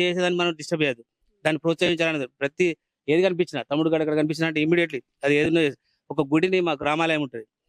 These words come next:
నేను డబ్బులు ఇచ్చి చేయమన్నా ఎవరు చేసిన వాళ్ళు కాదు. ఒకరు తమ్ముడికి ఇట్లా ఏంటంటే ఒక్కడే రెండు రోజులు సమ-, రెండు రోజులు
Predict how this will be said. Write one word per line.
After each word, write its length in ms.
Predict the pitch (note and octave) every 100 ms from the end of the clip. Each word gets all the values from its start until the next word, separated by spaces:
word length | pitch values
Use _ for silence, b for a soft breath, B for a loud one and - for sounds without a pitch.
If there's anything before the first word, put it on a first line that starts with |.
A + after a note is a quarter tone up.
| _ D3
నేను 140 | D3
డబ్బులు 300 | C#3 C#3+ F#3+
ఇచ్చి 220 | G#3+ - -
చేయమన్నా 320 | F3+ F3+ F3 F#3
ఎవరు 260 | F3 -
చేసిన 180 | D#3 D#3
వాళ్ళు 160 | D3+ C3
కాదు. 240 | C3 A#2
ఒకరు 220 | A#2 B2+ - _ _ _ -
తమ్ముడికి 220 | D3 E3+
ఇట్లా 180 | E3+ E3
ఏంటంటే 300 | E3 E3 F#3
ఒక్కడే 340 | D3+ F#3+ G#3
రెండు 220 | D3+ D#3 D#3+
రోజులు 160 | F3
సమ-, 300 | E3+ E3 C#3+
రెండు 180 | D3 D#3+
రోజులు 200 | E3+